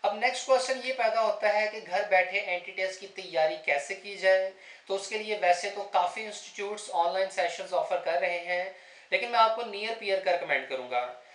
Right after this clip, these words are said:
जो कि पाकिस्तान का बेस्ट ऑनलाइन एंटी टेस्ट प्रिपरेटरी इंस्टीट्यूशन है। इसके एमडी कैट सेशन की फ़ी वैसे तो बारह हज़ार रुपये है, लेकिन आप हमारे चैनल पाक एजू कैरियर के रेफरेंस से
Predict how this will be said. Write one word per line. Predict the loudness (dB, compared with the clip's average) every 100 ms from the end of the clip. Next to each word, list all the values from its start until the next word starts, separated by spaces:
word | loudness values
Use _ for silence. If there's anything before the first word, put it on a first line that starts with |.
| -20 -8
जो | -6
कि | 2
पाकिस्तान | 2 2 -2 -2 0 0
का | -2 2
बेस्ट | 0 0 -4 2
ऑनलाइन | 4 4 0
एंटी | 0 -4 -4 -2
टेस्ट | 0 0 -4
प्रिपरेटरी | -4 -4 -2 -4 -4 -10
इंस्टीट्यूशन | -10 -12 -14 -12 -6 -4 -2
है। | -4 -4 -14 _ -20 -20 -10
इसके | -8 -6 -6 -2
एमडी | -2 -2 -4
कैट | -2 -2
सेशन | 0 0 2 -2 -6
की | -12
फ़ी | -12 -12 -12 2
वैसे | 2 2 -4
तो | 0
बारह | 4 4 4
हज़ार | 2 2 2
रुपये | 0 -2
है, | 0 0 0
लेकिन | -4 -4 -2
आप | 4 4 4
हमारे | -2 0 -2
चैनल | 0 -2 -2 2
पाक | 4 6
एजू | 4 0 -2
कैरियर | -2 0 -2
के | -2
रेफरेंस | 0 -2 -4 -8 -4
से | -4